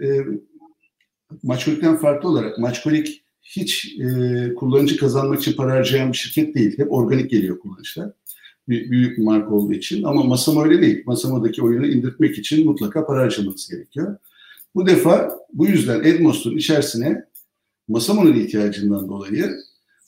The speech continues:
analytics bölümünü eklemek zorunda kaldık. Yani her bir kullanıcının kaça mal olduğu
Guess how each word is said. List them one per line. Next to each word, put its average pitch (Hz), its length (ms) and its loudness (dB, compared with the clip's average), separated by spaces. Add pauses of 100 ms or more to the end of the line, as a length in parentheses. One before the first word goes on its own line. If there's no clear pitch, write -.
(100)
analytics 196 540 2 (380)
bölümünü 135 440 2
eklemek 107 380 0
zorunda 95 320 -8
kaldık. - 360 -20
Yani 123 200 -2
her 170 220 2
bir 156 160 8
kullanıcının 139 760 2
kaça 131 260 0
mal 143 260 4
olduğu 139 680 0